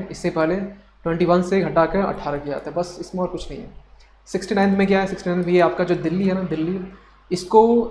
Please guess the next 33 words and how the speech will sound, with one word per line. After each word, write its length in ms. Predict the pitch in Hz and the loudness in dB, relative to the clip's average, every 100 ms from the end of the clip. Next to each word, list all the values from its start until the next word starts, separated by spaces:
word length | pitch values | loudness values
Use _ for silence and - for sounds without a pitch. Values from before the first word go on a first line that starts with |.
| - | -2
एक 260 | 208 - - | -2 -2 0
अलग 220 | 180 208 | 2 2
सा 180 | - 226 220 - - | -2 -6 -6 -4 2
tag 200 | 190 185 | 4 4
मिल 160 | 175 | 4
जाता 220 | 151 139 | 2 0
है। 60 | 147 | 0
कौन 140 | 170 | 0
सा? 160 | 175 190 202 - - - | 0 -2 -4 -10 -18 -14
तो 60 | 156 | -2
national 440 | 165 160 208 208 | 0 0 2 0
capital 380 | 202 165 165 190 | 2 0 0 0
territory, 400 | 185 156 156 160 143 - - _ - | 0 0 -2 -4 -6 -12 -20 _ -6
ठीक 140 | 175 165 | -2 -2
है। 180 | 147 - - - - - | -4 -10 -20 -20 -18 -2
जब 220 | 208 208 | 0 2
tag 200 | 185 196 | 4 6
मिलता 240 | 202 180 160 | 4 4 2
है 60 | |
ना, 120 | 180 196 - - - - 196 | 0 -4 -10 -18 -20 -6 -2
तो 60 | |
इस, 120 | 175 | 0
देखिए 400 | 185 185 - - - - - - | 0 -2 -6 -8 -20 -20 -12 -2
और 100 | 175 | 0
एक 60 | - | 2
चीज़ 160 | 233 | 2
होता 180 | 156 156 | 2 0
है, 100 | 220 | -4
लेकिन 200 | 180 185 | -4 -4
ये 60 | 160 | -2
बाद 160 | 151 | -2
में 80 | 147 | -2
बताएंगे। 260 | 143 160 | -6 -8